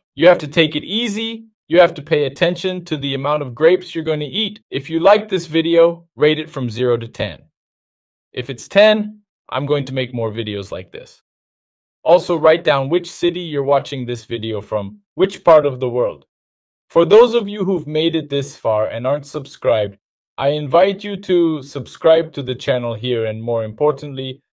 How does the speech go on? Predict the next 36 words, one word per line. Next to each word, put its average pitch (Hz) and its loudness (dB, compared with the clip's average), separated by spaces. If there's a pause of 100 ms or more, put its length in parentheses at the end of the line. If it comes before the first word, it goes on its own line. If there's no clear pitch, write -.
(120)
turn 170 6
on 156 0
the 131 0
notification 127 -6
bell, 101 -2
check 127 0 (100)
all 143 4
the 139 -4
options. 104 -8 (640)
So 156 4
whenever 151 2
I 135 2
post, 139 0
you 139 -12
get 151 0
a 151 0
notification 147 -4
from 135 -8
YouTube 156 -4
and 123 -10
can 123 -10
see 147 -8
the 131 -8
new 131 -8
videos. 131 0 (920)
I'm 160 -2
going 190 -2
to 190 0
leave 151 -4
you 170 -6
two 196 -8
suggestions 143 -6
to 127 -8
watch 113 -6
right 110 -6
now. 104 -12